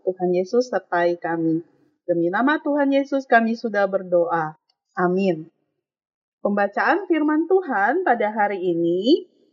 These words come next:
dari kitab dua Korintus, pasalnya yang keenam, ayatnya yang keempat belas hingga ayatnya yang kedelapan belas. Demikian firman Tuhan, "Janganlah kamu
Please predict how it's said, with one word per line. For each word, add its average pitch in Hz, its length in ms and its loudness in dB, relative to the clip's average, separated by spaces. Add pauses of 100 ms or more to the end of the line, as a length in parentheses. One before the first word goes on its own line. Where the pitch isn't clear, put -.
dari 180 400 0
kitab 359 320 0
dua 277 400 0
Korintus, 277 1040 0 (160)
pasalnya 208 640 -2
yang 202 240 -2
keenam, 190 880 -2 (480)
ayatnya 185 640 -2
yang 330 80 -2
keempat 226 560 -4
belas 175 560 0 (480)
hingga 285 480 0
ayatnya 214 560 -2
yang 233 240 0
kedelapan 185 960 0
belas. 160 560 -2 (1040)
Demikian 190 560 0
firman 247 480 0
Tuhan, 254 560 -2 (640)
"Janganlah 226 560 0
kamu 320 400 0